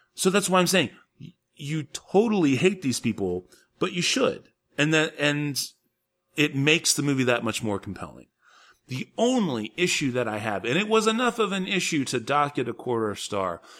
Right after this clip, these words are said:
was that it was a little bit too overbearing in some parts, combined with a little bit too much artsy cinematography. Like, they were trying to be artsy with the cinematography at certain, um, certain points.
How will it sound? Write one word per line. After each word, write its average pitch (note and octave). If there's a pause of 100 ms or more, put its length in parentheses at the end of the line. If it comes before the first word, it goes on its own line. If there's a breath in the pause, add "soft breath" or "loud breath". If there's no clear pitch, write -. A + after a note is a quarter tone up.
(140 loud breath)
was C#3
that C#3+
it E3
was D#3+
a D#3
little F3
bit D#3+
too E3
overbearing C3+
in B2+
some C3+
parts, B2
combined B2
with A#2+
a A2
little B2
bit A#2+ (540 loud breath)
too A3+
much E3 (340 soft breath)
artsy D3+
cinematography. C#3
Like, B2
they C3
were A2+
trying C3
to C3+
be C#3
artsy C3+
with C3
the B2+
cinematography C3
at C#3
certain, -
um, B2 (260 soft breath)
certain D3+
points. C3+